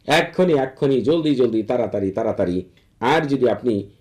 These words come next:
এই কথাগুলোকে আরবিতে বলতে চান, তাহলে বলবেন, কাযালিকা ইয়াহরাকু কালবা ওয়া ফারজা ওয়া লুব্বা ওয়া শাহওয়াতা فلان بن فلانة بمحبتي ومودتي، أحدها، أحدها الأجل، الأجل والسعة، والسعة.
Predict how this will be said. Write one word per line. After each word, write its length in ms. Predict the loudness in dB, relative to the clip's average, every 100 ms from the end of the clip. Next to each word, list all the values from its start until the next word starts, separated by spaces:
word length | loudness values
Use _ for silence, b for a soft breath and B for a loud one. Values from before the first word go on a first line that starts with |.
| _
এই 260 | 2 2 2
কথাগুলোকে 600 | 0 0 0 0 0 -2
আরবিতে 380 | 0 -2 -2 -2
বলতে 300 | -2 -2 -2
চান, 240 | -2 -4
তাহলে 260 | -2 -2 0
বলবেন, 360 | 0 0 -2 -2
কাযালিকা 540 | 0 0 0 0 0
ইয়াহরাকু 540 | -2 -2 -4 -6 -6
কালবা 340 | -4 -2 -2 -2
ওয়া 120 | -4
ফারজা 340 | -4 -2 -2
ওয়া 120 | -2 -4
লুব্বা 400 | -4 -4 -4 b b b 0
ওয়া 120 | 2
শাহওয়াতা 680 | 2 2 2 2 -2 -4 b b _
فلان 340 | 0 2 2
بن 140 | 0 -2
فلانة 360 | -2 -2 -2 -4
بمحبتي 760 | 0 0 0 -4 -2 -2 0
ومودتي، 680 | -2 -2 0 0 -2 -2 -2
أحدها، 440 | -2 -2 -2 -4 -6
أحدها 420 | -2 -2 -2 -4 B B -4
الأجل، 380 | 0 2 2 2 0 0
الأجل 320 | -2 0 2
والسعة، 460 | 0 -2 -4 -4 -4
والسعة. 580 | -6 -4 -4 -2 -2 -2